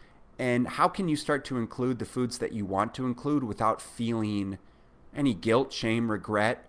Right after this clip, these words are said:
or any feeling that it doesn't belong for any other reason than it's your perception that it's a quote-unquote bad food. So that's my long-winded response to how to include sweet treats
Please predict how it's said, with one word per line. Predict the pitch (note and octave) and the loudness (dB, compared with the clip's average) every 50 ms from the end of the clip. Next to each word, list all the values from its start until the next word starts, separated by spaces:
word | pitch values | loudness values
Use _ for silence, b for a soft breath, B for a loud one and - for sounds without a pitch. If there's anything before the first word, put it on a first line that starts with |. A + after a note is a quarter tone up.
| - | -4
or | A2+ G#2+ G#2+ G#2 G2+ G2+ G2 G2 G2 - B B B B B B B B - - - - - - - - - | -2 2 2 2 2 2 0 -2 -4 -6 B B B B B B B B -20 -20 -20 -20 -20 -20 -18 -6 -2
any | B2 B2 B2+ B2+ A#2+ | 0 2 4 2 2
feeling | B2 - - B2+ A#2+ A#2+ A#2+ A#2+ A#2 A2 G2+ | 0 -2 -2 0 2 2 2 0 0 0 0
that | G#2+ G#2 G#2+ - - - - | 0 0 0 0 -4 -8 -6
it | - G#2+ - - - | -6 -6 -6 -6 -2
doesn't | - A#2 G#2+ A2 - A2+ G2+ G2+ | 2 2 2 2 2 0 -2 -2
belong | A2+ G#2+ G2+ G#2 G#2 A2+ A2 A2 A2+ | -2 0 0 2 2 4 4 4 2
for | - - A2 - - | 0 -4 -6 -4 0
any | C3 C3+ D3 D3 C3+ | 2 4 6 6 6
other | B2 A2 A2+ G#2+ | 4 4 2 0
reason | G#2 G#2+ A2+ A#2 A2+ A#2+ A2 G#2 G#2 | 0 0 0 0 0 0 0 0 0
than | G2 G2 G2 | 0 -2 -2
it's | G2+ F#2 - - - | -4 -4 -6 -2 0
your | A2+ A2 | 0 0
perception | G#2+ - - G#2 - - A2+ G2+ G2 - - G#2+ G2 G2 | 0 0 -4 -6 -4 -2 -2 -2 -2 -2 -4 -4 -4 -2
that | F#2+ F#2+ F#2+ - | -2 -4 -4 -4
it's | - G2+ F#2 F2+ - - | -6 -6 -6 -6 -6 -10
a | F#2+ | -10
quote-unquote | - - G#2+ G2 G2 G2 F#2 - - G2+ F#2+ F2+ - - G2 - | -6 -2 0 0 0 0 -2 -2 0 0 0 0 -2 -6 -6 -2
bad | G2+ F#2 F#2 F2+ F2 F2 F2 - | 0 2 2 2 2 0 -2 -6
food. | - - - G2+ D#2+ - - - - - - b b b b b b b b b b b b b b b | -8 -6 -4 -4 -4 -4 -8 -14 -20 -20 -20 b b b b b b b b b b b b b b b
So | - - - A2+ G2+ G2+ G2 - - - - - | 0 4 8 10 10 10 8 4 0 -10 -18 -16
that's | - G#2 A#2 C3 C#3 C#3+ D3 C#3+ - - | -4 2 6 8 8 8 6 6 2 2
my | B2+ A#2 A#2 A2+ | 4 6 6 6
long-winded | A2+ G#2+ G#2 A2 A2+ B2 A#2 A2 G#2+ G#2+ G#2+ G#2+ G#2+ - | 4 4 6 6 6 6 4 4 2 2 2 0 -2 -4
response | F#2 F#2+ - - - - G2+ F#2+ F#2+ F#2+ F#2+ F2+ - - - | -4 -6 -6 -6 -4 -2 -2 0 0 -2 -2 -4 -6 -8 -8
to | - - A2+ G2+ G2 F#2+ | -6 -4 -2 0 0 -2
how | F2 - A#2+ B2 C3+ C#3 | -2 0 2 4 4 4
to | B2+ A#2 G#2+ G#2+ | 4 2 2 0
include | G#2 G2+ G2+ - A2+ A2 G#2+ G#2 G#2 G2+ F2+ - B B B B B B | 0 -2 -2 -4 -4 -2 -2 -2 -2 -4 -6 -10 B B B B B B
sweet | - - C3 C3 B2 A#2+ | -10 -6 -2 -2 -2 -2
treats | B2 - B2+ A#2 A2 G#2+ - - - - | -4 -4 -4 -2 -2 -2 -4 -6 -6 -8